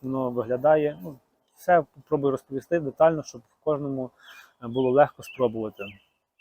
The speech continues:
Як, е, в програмі Skip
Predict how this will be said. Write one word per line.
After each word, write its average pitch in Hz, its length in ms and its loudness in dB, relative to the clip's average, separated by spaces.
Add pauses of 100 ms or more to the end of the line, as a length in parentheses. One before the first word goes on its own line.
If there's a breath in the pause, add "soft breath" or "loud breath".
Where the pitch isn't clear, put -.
(1300)
Як, - 500 -8
е, 131 240 0
в 117 200 -2 (100)
програмі 131 600 -2 (440 loud breath)
Skip - 320 -8